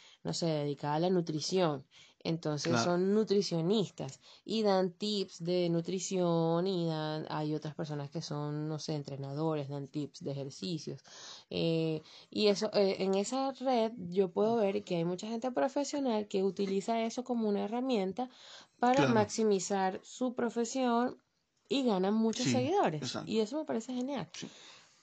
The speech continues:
Speaker 1: Pero, por ejemplo, igual están estos niñitos de TikTok, que si el chalencito, que si el bailecito, que, bueno, no me parecen tan profesionales, ni,
Speaker 2: Sí,
Speaker 1: ni,
Speaker 2: claro.
Speaker 1: ni tanto, ¿no?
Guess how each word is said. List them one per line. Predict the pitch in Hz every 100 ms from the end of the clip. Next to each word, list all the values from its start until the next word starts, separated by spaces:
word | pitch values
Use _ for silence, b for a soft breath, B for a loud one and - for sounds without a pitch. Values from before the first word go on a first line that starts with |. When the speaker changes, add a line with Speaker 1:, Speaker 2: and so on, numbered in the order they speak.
| _
Speaker 1:
Pero, | 330 277 262 254
por | 233
ejemplo, | 226 220 214 208 220 226 233 233 220 208 - _ _
igual | 185 190 185 180 208
están | 175 165 156
estos | 156 175
niñitos | 190 170 160 165
de | 170
TikTok, | 202 _ 269 262 240
que | 208
si | 196 175
el | 165
chalencito, | - 160 190 202 - 262 240 208 208
que | 185
si | 165
el | 160
bailecito, | 185 208 240 - 233 214 208
que, | 196 185
bueno, | 165 151
no | 139
me | 147
parecen | 156 165 156
tan | 156 156
profesionales, | 160 156 156 151 147 151 175 b b b b b b _
ni, | 170 165
Speaker 2:
Sí, | 156 139 131
Speaker 1:
ni, | -
Speaker 2:
claro. | 123 120 107 - _ _ _
Speaker 1:
ni | 156 160
tanto, | 170 151 139 139
¿no? | 143 185